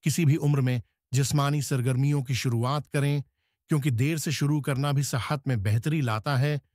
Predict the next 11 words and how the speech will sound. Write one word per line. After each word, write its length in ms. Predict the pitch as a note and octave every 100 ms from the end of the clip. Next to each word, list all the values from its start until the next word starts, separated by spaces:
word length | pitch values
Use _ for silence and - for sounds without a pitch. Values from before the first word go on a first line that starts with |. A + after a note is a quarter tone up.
| _ _ _ -
मुस्कुराहट 720 | D#3 - E3+ D3+ D3 B2+ D3+
भी 200 | A2+ D#3+ -
आपकी 380 | C#3 D3+ - C#3
सेहत 420 | - B2 D#3 D3+
के 140 | -
लिए 340 | C3 C3+ C#3+ C#3+ _ _ -
फायदेमंद 800 | D#3 D3 D3 D#3 C3 B2+ C#3+ B2
है। 160 | C#3
मुस्कुराहट 800 | C#3 A#2+ - C3 C3+ C#3+ D3 - _ _ _ -
आपके 400 | C#3+ D3+ - C#3
दिल 360 | A#2 D3 D3